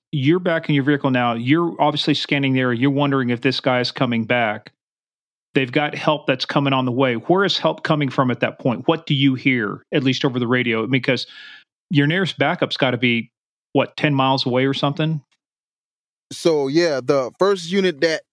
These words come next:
Speaker 2: first unit that I remember, uh, responding that came on the radio was Hampton Ho-, it's, they're called hotel units,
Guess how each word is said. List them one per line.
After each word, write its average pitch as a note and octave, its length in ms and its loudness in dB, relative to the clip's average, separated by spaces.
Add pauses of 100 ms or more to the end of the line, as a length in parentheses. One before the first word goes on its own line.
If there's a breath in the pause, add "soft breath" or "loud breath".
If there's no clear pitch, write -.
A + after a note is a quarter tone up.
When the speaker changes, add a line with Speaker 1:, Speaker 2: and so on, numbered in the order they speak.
(100)
Speaker 2:
first F3+ 380 -2
unit F3+ 260 0
that D3 100 2
I D3+ 240 2
remember, C3+ 720 0
uh, B2 220 0
responding B2 680 0
that A#2 160 0
came D#3 180 0
on C#3 80 2
the B2 60 -2
radio B2+ 600 0 (140)
was A#2+ 500 0 (160)
Hampton C#3 500 0
Ho-, D#3 120 2 (140)
it's, C#3+ 260 2
they're C3 120 2
called B2+ 260 -2
hotel C3 440 0
units, G#2+ 440 -8